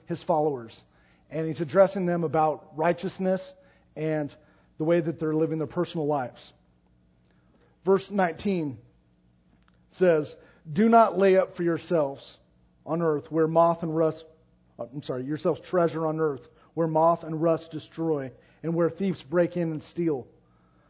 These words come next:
But lay up yourselves treasures in heaven where neither moth nor rust destroys and where thieves do not break in and steal.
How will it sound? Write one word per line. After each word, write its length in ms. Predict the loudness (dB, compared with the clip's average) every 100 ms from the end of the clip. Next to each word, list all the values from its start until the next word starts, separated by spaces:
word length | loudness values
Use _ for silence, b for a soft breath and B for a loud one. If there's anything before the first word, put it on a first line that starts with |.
| b _
But 200 | -2 4
lay 260 | 6 8 8
up 240 | 6 -2
yourselves 600 | -6 0 0 0 -4 -14 _ _ _ _ -4
treasures 480 | 2 4 2 -2
in 120 | -4 -2
heaven 380 | -2 -2 -6 -12 b b
where 140 | -2 0
neither 260 | 0 0
moth 400 | 0 2 2 0 -6 -18 b b b
nor 200 | 0 2
rust 380 | 4 2 2 -8
destroys 640 | -12 -2 0 2 0 -8 -20 b b
and 120 | 0
where 160 | 0 0
thieves 480 | -2 -2 -2 -10 _
do 100 | -2
not 220 | 0 0 0
break 240 | 0 0
in 140 | -2
and 120 | -2 -6
steal. 480 | -8 0 0 -2